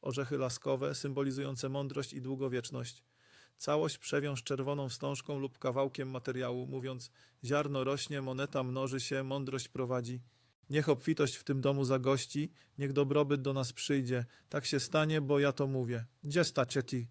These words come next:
Co robić po teciekrzdama? Koszyczek umieść w dyskretnym, ale dobrze widocznym miejscu w domu, na przykład na półce w kuchni lub w salonie, tak aby nikt go nie przestawiał. Nie ruszaj go aż do przyszłego roku. Wierzono, że to gniazdo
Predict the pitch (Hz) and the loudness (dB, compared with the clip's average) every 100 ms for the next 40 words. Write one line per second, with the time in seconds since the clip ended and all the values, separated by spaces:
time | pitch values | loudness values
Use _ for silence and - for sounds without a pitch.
0 | - - - - - 156 160 147 - 143 | -12 -20 -20 -2 4 6 6 4 0 0
1 | 143 127 143 127 131 120 117 113 - - | 0 2 0 0 0 0 -2 -6 -14 -10
2 | - 135 170 165 151 156 147 135 131 131 | -2 2 4 4 2 2 0 0 0 -2
3 | - 151 156 156 147 143 135 147 143 143 | 2 2 4 0 2 2 4 4 4 2
4 | 135 143 143 143 135 131 - 127 127 131 | 4 2 2 0 0 -2 0 0 4 4
5 | 139 170 - - - 135 127 143 143 135 | 4 0 -4 -20 -6 -4 -2 0 0 2
6 | 131 139 151 - 127 - 147 - 143 139 | 0 2 2 2 0 0 0 0 0 2
7 | 131 120 143 143 - _ - 135 135 135 | 0 -2 2 2 0 _ 0 4 6 6
8 | 131 139 - - - 139 147 131 135 139 | 4 0 -2 -14 -4 -2 0 2 2 2
9 | 151 151 143 139 - 127 - 127 123 123 | 0 0 0 0 0 -2 2 2 2 0
10 | 120 _ - - - 147 156 175 156 135 | -4 _ -20 -16 0 4 4 4 4 4
11 | 143 135 139 - 135 147 139 135 127 117 | 2 4 0 0 0 2 4 4 4 2
12 | 127 120 - - _ 147 139 151 156 139 | -4 -8 -12 -20 _ 2 4 4 4 2
13 | 143 139 127 131 143 147 139 156 | 2 0 2 4 4 4 4 2